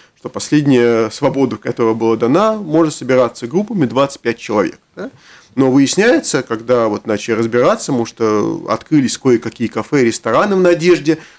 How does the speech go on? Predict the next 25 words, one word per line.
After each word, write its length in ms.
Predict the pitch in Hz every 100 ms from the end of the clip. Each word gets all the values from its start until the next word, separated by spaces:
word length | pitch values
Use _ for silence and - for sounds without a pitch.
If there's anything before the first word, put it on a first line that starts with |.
| -
на 120 | 165
то, 180 | 165 160
что 200 | - 156
народ 340 | 151 147 147
пойдёт, 400 | 160 151 135 123
выясняется, 500 | 127 127 180 214 214
что, 240 | 160 - 127
оказывается, 680 | 123 185 170 165 139 - 131
вот 180 | 127
это 140 | 135 120
правило 380 | 147 156 135 127
двадцати 360 | 123 120 139
пяти 200 | - -
человек 300 | 113 220 254 _ _ _
к 40 |
ресторанам 500 | 147 - 160 185 175
и 140 | - 151
кафе 280 | 156 -
не 120 | 226 254
относится. 480 | 254 233 165 -
То 100 | -
есть 120 | 110 -
по-прежнему 520 | 127 190 240 202 147
за 120 | 127
столиком 520 | - 185 240 285 220